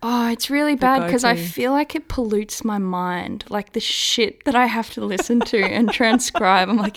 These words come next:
Speaker 1: "Is this gonna make its way into my music?" Oh, I hope. You know, you can't help it sometimes.
Speaker 2: Did you, did you learn classical? Like, did you do
Speaker 1: Yeah.
Speaker 2: your grades and stuff on piano?
Speaker 1: Yeah, yeah, I did.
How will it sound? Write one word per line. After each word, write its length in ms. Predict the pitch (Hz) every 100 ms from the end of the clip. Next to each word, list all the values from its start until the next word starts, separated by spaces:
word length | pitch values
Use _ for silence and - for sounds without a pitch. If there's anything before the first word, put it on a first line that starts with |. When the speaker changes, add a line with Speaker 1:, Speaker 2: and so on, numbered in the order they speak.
| 226
Speaker 1:
"Is 200 | 254 -
this 200 | 277 294
gonna 240 | 370 370 359
make 340 | 311 311 - - - - -
its 240 | 269 -
way 300 | 226 233 262
into 240 | 262 262
my 240 | 269 254 247
music?" 640 | 233 233 247 277 285 277
Oh, 60 | -
I 140 | 285
hope. 360 | 247 247 269 294 -
You 160 | - 294
know, 140 | 311
you 160 | 370 320
can't 320 | - 415 381
help 340 | 285 302 427 494
it 140 | 480
sometimes. 640 | - 427 349 - 277 233 - - - - - -
Speaker 2:
Did 200 | 226 262
you, 180 | 262
did 300 | 254 - 240
you 160 | 277 302
learn 340 | 226 214 220
classical? 720 | 220 - 180 - 269 - 370 453
Like, 240 | 311 208 208
did 180 | 208 214
you 220 | 220 220
do 180 | - 190
Speaker 1:
Yeah. 200 | 190 180
Speaker 2:
your 220 | 185 175
grades 460 | 175 170 170 185 226
and 120 | 220
stuff 320 | - 214 214
on 120 | 208
piano? 340 | 208 202 208 254 349 _ -
Speaker 1:
Yeah, 520 | 247 226 190 175 220 -
yeah, 220 | 247 196 - 226
I 100 | 208
did. 340 | 220 - -